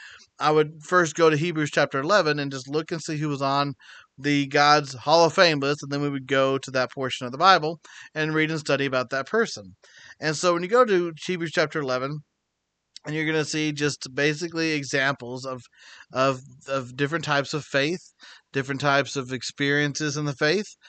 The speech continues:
Uh, the, really most of them, if not all of them in some way,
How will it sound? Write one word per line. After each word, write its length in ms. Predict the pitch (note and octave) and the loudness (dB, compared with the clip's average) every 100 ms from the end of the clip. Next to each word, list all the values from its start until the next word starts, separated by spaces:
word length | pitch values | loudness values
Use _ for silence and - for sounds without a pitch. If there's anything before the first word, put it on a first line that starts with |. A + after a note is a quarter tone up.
| - - _ | -20 -20 _
Uh, 400 | C3+ C3 C3 C3 | 0 2 2 2
the, 220 | C3 C#3 C3 | 2 0 -2
really 640 | C#3 C#3+ C#3 D3 F#3+ G#3+ | -10 -14 -6 0 0 0
most 320 | D#3+ D#3+ F3 | 2 2 2
of 120 | F#3 D3+ | 0 4
them, 260 | D3+ E3 D#3+ | 4 2 -4
if 120 | C#3 | -4
not 120 | C#3+ | 0
all 180 | C#3 D3+ | 2 2
of 80 | D3 | 2
them 160 | D3 D3 | -2 -4
in 60 | |
some 240 | - D3+ C#3+ | -4 -4 0
way, 300 | C3 D3 | 0 0